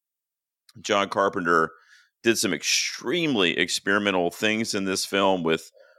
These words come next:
wide shots, and we were talking about cameras on dollies and that kind of stuff earlier.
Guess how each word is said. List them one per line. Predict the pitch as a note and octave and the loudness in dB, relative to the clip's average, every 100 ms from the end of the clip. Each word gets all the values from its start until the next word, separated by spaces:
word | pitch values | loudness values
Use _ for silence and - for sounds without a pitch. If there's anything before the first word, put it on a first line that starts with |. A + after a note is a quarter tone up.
| _ | _
wide | E2 E2 F#2+ G2 G2+ | -8 0 2 2 0
shots, | F#2+ - G#2 G2+ G2 - - - | -2 -2 0 2 0 -2 -6 -6
and | F2+ F2+ F2 E2+ E2+ - | -2 0 2 0 -4 -12
we | C#2+ E2+ | -8 -6
were | D2+ | -6
talking | - F#2+ F#2 | -2 -2 0
about | E2+ D2+ - | -2 -2 -2
cameras | F#2 E2+ D#2+ | -4 -4 -4
on | E2 D2+ | -6 -2
dollies | F#2 G2 G2 F2+ F2 | 0 2 2 2 0
and | F2 | -4
that | D#2 | -4
kind | E2 | -4
of | D#2+ | -4
stuff | - - | -6 -4
earlier. | E2 G#2 G2+ F#2+ G2 G2 | -2 0 2 2 2 0